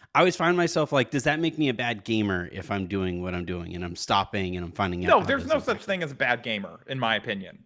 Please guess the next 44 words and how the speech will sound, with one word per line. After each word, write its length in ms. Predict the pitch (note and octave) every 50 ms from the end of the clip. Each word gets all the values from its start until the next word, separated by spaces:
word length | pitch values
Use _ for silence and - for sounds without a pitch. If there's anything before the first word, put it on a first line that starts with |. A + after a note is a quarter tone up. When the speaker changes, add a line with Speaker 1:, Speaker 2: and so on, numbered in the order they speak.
| _ _
Speaker 2:
Like, 260 | - D#3 D3+ D3+ - F#3+
you 80 | A3 G3
just, 200 | G#3 F#3+ - -
you, 160 | - G#3+ A3 - - -
you 100 | G3 G#3
play 300 | F#3 - - G#3+ G#3+ G#3+ G#3
how 140 | F#3+ F#3+ F#3
you 200 | F#3+ F#3+ F#3+ -
Speaker 1:
You're 120 | A#2+ A#2
a 40 | G#2+
Speaker 2:
enjoy. 120 | - G3 F#2+
Speaker 1:
gamer. 180 | F2 E2 D#2+ - _ _ _ _ _ _ -
Speaker 2:
Yeah. 160 | E3 D#3 - - - _ _ _ _ _ _ -
Speaker 1:
Yeah. 200 | G2+ G2 F2 E2 E2+ - _ _ _ _ _ _ _ _ _ _ -
You 220 | C#3+ B2+ C#3 C3 _ _ _ _ _ _ _ _ _ _ _ _ _ -
let 200 | C3 B2+ C#3+ C3
Russ 200 | C3 B2+ B2+ -
be 140 | - B2+ B2
Russ, 480 | B2 B2+ G2+ E2 - - - - - _ _ _ -
but 80 | - - -
video 100 | G#3+ A3+ B3+
Speaker 2:
Exactly. 240 | G3 - E3 B2+ F2
Speaker 1:
game 80 | D#2+ -
style. 280 | - - - - - _ _ -
Speaker 2:
Let 240 | C3 B2+ D3+ F3 E3
Harrison, 480 | F3 F#3+ F#3+ G3 F#3+ G#3+ G3+ F3 C#3+ C#3+
let 180 | D#3+ G3+ F#3+
Anthony 320 | F#3+ G3+ A3 G#3 - G#3+ G#3
be 160 | F#3+ G3+ G3
Anthony. 380 | G3+ G#3 G#3 - B2+ G2+ - - _ - - _ _ - _ _ _ -
Speaker 1:
<laughs> 640 | - - _ - - - _ _ - - - _ -
Let 200 | E3+ D3+ C3+ C#3
Ant 180 | D3 D#3+ F3 D#3+
be 160 | E3+ D#3+ D#3+
Ant. 200 | D3+ B2 A2+ - - - - - - - C3+ - -
All 80 | E3 F3+
right, 220 | E3 C#3+ C3 -
so 120 | - F3+
let's 260 | F3+ G#3+ B3 - - -
dive 280 | A#3 G3+ F#3+ F3+ D3+
into 200 | C#3+ C3 - B2+
this 200 | A2+ A2 G#2+ - -
thing. 220 | A#2 A2 A2 A2
So 300 | - - D#3+ D#3 D3